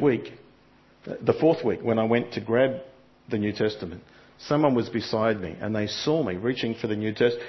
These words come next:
"You don't still have that, do you?" "No, I don't." I didn't do as well that day. Ever since then, all through theological college, I would touch that little red New Testament.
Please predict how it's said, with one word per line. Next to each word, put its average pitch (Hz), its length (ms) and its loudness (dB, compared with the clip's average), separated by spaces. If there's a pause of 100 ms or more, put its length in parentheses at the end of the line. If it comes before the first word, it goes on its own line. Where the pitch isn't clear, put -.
"You 240 140 4
don't 196 180 4
still 135 260 4
have 92 300 2
that, 123 320 4 (160)
do 90 100 -4
you?" 127 380 -6 (640)
"No, 123 260 6 (320)
I 101 100 -2
don't." 87 340 -2 (1500)
I 98 80 -4
didn't 120 220 0
do 123 160 2
as 117 120 -2
well 110 280 0
that - 200 -8
day. 101 280 -6 (1300)
Ever 120 140 2
since 123 240 -2
then, 127 200 0
all 127 140 2
through 117 180 -2
theological 104 500 0
college, 104 300 -2
I 104 60 -2
would 95 160 -6
touch 101 240 -4
that - 140 -6
little 107 180 -6
red 98 200 -4
New 98 140 -6
Testament. 87 500 -10